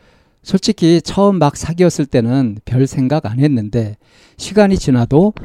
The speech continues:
안 하더라고요. 그래서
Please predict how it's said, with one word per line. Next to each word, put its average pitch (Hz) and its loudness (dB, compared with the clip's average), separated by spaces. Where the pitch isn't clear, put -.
안 139 -2
하더라고요. 147 -2
그래서 139 2